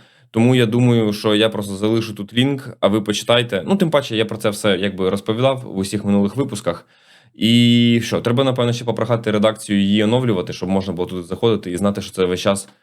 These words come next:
сама актуальна інформація, між іншим. Гарна ідея, напевно.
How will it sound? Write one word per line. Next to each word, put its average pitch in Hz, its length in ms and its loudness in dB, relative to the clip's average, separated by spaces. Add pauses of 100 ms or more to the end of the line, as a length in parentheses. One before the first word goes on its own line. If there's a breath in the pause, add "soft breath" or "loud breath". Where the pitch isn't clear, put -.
(140 soft breath)
сама 98 300 2
актуальна 90 320 0
інформація, 82 520 -6
між 80 160 -20
іншим. 80 240 -20 (300)
Гарна 85 280 -8
ідея, 78 180 -14
напевно. - 280 -20